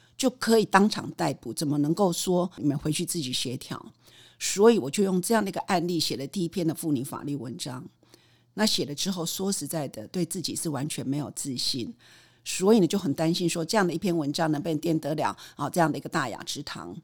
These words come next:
结果很高兴呢，就一位外来函，因为在我们那个年代，海外来函是一个非常非常珍贵而且非常有价值的一封信，所以他就说：“哎呀，那个尤美女是谁呀？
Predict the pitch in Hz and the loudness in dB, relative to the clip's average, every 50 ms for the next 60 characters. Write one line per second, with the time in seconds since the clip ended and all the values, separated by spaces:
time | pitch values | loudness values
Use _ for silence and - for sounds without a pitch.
0 | _ _ _ _ _ _ _ _ _ _ - - 170 180 185 165 175 165 147 - | _ _ _ _ _ _ _ _ _ _ -2 0 0 2 2 2 0 0 0 -2
1 | 156 156 160 - 170 151 139 - - 160 143 123 135 147 143 147 - 190 185 147 | -2 -2 -2 -2 -2 -4 -4 -4 -4 -4 -4 -4 -4 -4 -6 -2 2 4 4 4
2 | 131 120 - - - 160 - - - - 214 220 208 202 190 - 226 180 156 151 | 2 0 -4 -6 -6 -6 -8 -8 -6 -4 -2 -2 -2 0 2 4 4 6 6 4
3 | 175 180 160 175 151 135 127 143 156 - 180 151 - - - - - - - - | 2 2 2 2 0 2 0 -2 -2 0 0 -2 -2 -4 -10 -18 -18 -12 -8 -4
4 | - - 147 117 113 139 185 208 170 151 143 139 131 127 185 - 156 - - - | -2 0 0 0 -2 0 2 2 2 2 0 -2 -4 -4 -6 -6 -6 -6 -6 -4
5 | - - 170 156 - 143 - - 196 196 196 - 160 139 147 - - 175 170 160 | -2 -2 -2 -2 -2 -4 -4 0 0 0 0 0 -2 -4 -4 -2 0 0 2 2
6 | - - - 143 - - - - 214 185 185 175 - - 202 170 - 156 165 - | 0 -2 -6 -6 -6 -2 2 4 6 6 4 4 4 4 4 4 4 0 -2 -2
7 | - 127 131 - 185 180 175 165 - - 135 135 - 165 156 143 - - 254 233 | -4 -4 -4 0 0 0 2 0 -2 -4 -4 -4 -4 -4 -4 -2 4 6 8 10
8 | 196 160 - - - 127 117 - 120 117 170 - 175 175 175 175 - - 180 165 | 10 8 6 2 -4 -4 -4 -4 -4 -2 -2 -2 2 2 2 4 4 2 2 0
9 | 131 - - - - - - - - - - - 185 190 196 170 196 208 190 196 | -2 -4 -8 -18 -20 -20 -20 -18 -10 -6 -2 2 4 4 4 4 2 0 -2 -2
10 | 190 - - - - 302 302 311 320 320 294 294 294 294 277 233 208 220 226 240 | -4 -6 -4 -2 0 2 2 2 2 2 2 2 4 2 2 2 2 2 2 2
11 | 269 277 277 262 185 - - 247 247 - - 196 156 135 160 170 185 185 185 220 | 2 2 2 0 0 0 0 0 0 0 0 0 -2 -2 -2 -2 0 0 0 -2